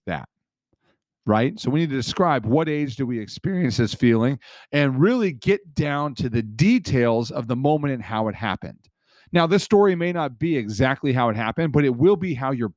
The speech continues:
body remembers it, right? Because the body is incredibly intuitive when it comes to emotional experiences, especially in the negative context. Finally,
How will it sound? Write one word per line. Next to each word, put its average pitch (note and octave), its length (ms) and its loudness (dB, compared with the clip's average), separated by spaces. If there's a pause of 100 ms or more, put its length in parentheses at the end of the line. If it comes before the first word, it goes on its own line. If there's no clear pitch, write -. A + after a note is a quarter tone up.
body B2+ 460 2
remembers G2 800 -2
it, C2+ 160 -18 (440)
right? G#2+ 180 4
Because A2+ 260 0
the A2 80 -2
body D3+ 540 2 (320)
is B2 180 0
incredibly F3+ 760 0
intuitive B2 720 0
when A2 140 -6
it A2+ 160 -10
comes C#3 340 -4
to B2 160 4
emotional C#3 680 2
experiences, B2 920 -4 (320)
especially F#3 920 0
in B2+ 140 -4
the A2 80 0
negative B2 540 4
context. - 800 -4 (1040)
Finally, C3 720 -2